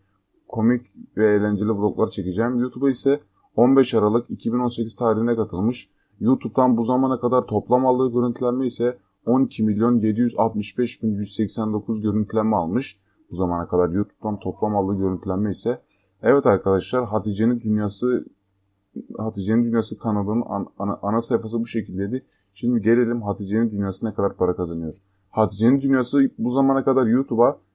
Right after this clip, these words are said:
dokuz yüz otuz üç tane video yüklemiş. Otuz beş bin yedi yüz abonesi bulunmakta. Bu zamana kadar YouTube'dan toplamda on iki milyon yedi yüz yetmiş beşin görüntülenme almış. Ülkeyi seçmemiş, kanal tipini insan kategorisinde olarak seçmiş People.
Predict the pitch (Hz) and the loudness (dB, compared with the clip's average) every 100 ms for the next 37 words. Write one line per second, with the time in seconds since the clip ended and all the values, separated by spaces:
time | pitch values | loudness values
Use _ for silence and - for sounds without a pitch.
0 | - 95 104 127 123 135 - 110 - 127 | -8 -2 -2 -2 -6 -4 -2 -2 -4 -14
1 | - 123 120 98 113 127 135 135 139 - | -2 0 2 2 0 0 0 -2 -2 -8
2 | _ _ _ 107 101 110 131 120 117 95 | _ _ _ -4 -2 2 2 2 0 2
3 | 104 120 117 - 92 117 131 135 139 135 | 2 0 0 0 2 2 0 0 2 0
4 | 123 139 139 - _ _ _ _ _ _ | 2 2 2 -2 _ _ _ _ _ _
5 | 95 101 123 131 131 127 110 117 - 131 | -4 2 2 2 0 0 2 0 -2 -6
6 | 120 104 98 107 120 - 107 120 - 120 | -4 -6 -2 0 0 0 0 -2 -4 -2
7 | 120 107 95 104 113 110 110 - 113 120 | 0 0 0 -2 -4 -4 -6 -8 -4 0
8 | 113 113 110 117 117 120 120 120 - _ | 0 0 -2 -2 -2 -2 -4 -10 -14 _
9 | _ _ 113 113 - 120 101 120 120 135 | _ _ -2 0 2 2 2 0 0 -2
10 | 135 139 - - 117 123 - 113 120 120 | -2 -4 -8 -4 -2 -2 -4 -2 -2 2
11 | 110 107 127 117 117 104 110 104 113 104 | 0 0 0 0 -2 -2 -4 -4 -2 0
12 | 95 - 92 - 113 - - 120 123 139 | -2 -2 -6 -4 -6 -6 -8 -6 -6 -8